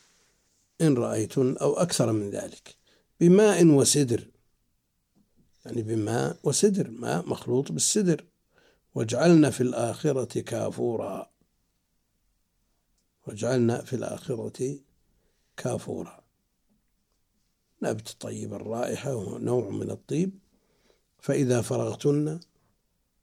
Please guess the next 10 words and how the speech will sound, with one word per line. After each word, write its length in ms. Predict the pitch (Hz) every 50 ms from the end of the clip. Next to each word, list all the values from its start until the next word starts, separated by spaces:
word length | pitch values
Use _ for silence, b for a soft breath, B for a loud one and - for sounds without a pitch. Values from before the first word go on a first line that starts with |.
| _ _ _ _ _ _ _ _ _ -
يعني 220 | - - 123 117
من 160 | 113 117 113 110
غسلها، 640 | 110 110 - - - 123 123 127 135 143 143 139 -
'فآذنني'، 1300 | - - 123 - 120 127 120 117 110 107 104 104 110 113 104 117 - - - - - - - - - _ _ _ _ _ _ _ _ _ _ _ _ _ _ _ -
يعني 340 | 127 107 101 104 110 113 117
أعلمنني 720 | 104 98 92 98 123 123 113 101 98 98 98 98 101 101
وأخبرنني. 800 | 104 - - - - - 143 147 135 117 101 90 87 - - - _ _ _ _ _ _ _ _ _ _ _ _ _ _ _ _ _ _ _ _
فلما 460 | - 135 120 135 160 175 175 170 151
فرغنا 760 | 117 143 139 131 139 139 139 139 131 135 135 135 135 135 127
آذناه، 640 | 123 127 120 117 113 113 113 107 92 - - -